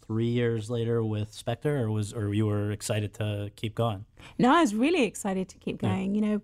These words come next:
Speaker 2: working on the Bond franchise is, like, unlike any other experience that I've ever had, because people talk about, you know, making this kind of community when you make a film and, you know, having friends on set and what have you. But really, when you make a Bond movie, it's really like you join a family,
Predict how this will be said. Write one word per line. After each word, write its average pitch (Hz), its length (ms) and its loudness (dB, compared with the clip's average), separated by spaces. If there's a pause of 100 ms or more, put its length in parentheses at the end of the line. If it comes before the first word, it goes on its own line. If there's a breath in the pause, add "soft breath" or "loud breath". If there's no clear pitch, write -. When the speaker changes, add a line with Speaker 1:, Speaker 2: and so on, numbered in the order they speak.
(160)
Speaker 2:
working 247 400 2
on 214 160 2
the 185 80 0
Bond 175 260 -2
franchise 165 560 -6
is, 160 180 -8
like, 165 220 -4 (120)
unlike 196 440 2
any 190 240 -2 (400)
other 170 320 2
experience 156 420 -6
that - 120 -10
I've 147 100 -8
ever 156 160 -4
had, 147 440 -8
because 165 420 -4 (260 soft breath)
people 214 280 2
talk 190 260 -2
about, 160 320 -4
you 151 100 -4
know, 139 240 -6 (220)
making 175 460 0
this 151 100 -2
kind 160 160 -4
of - 80 -6
community 175 600 0
when 160 140 -4
you 156 100 -4
make 151 200 -4
a 151 40 -14
film 156 480 -2
and, 135 280 -4
you 151 100 -8
know, 147 120 -6
having 160 320 -4
friends 160 480 -2
on 165 140 -4
set 156 360 -6
and 160 100 -6
what 151 140 -6
have 160 180 -8
you. 156 140 0 (420 loud breath)
But 180 200 2 (100)
really, 220 340 2
when 220 160 0
you 196 120 0
make 185 180 -4
a 185 60 -8
Bond 170 280 -4
movie, 165 320 -4
it's - 160 -8
really 196 440 0
like 180 240 -6
you 170 80 -4
join 165 320 -4
a 156 40 -6
family, 151 640 -8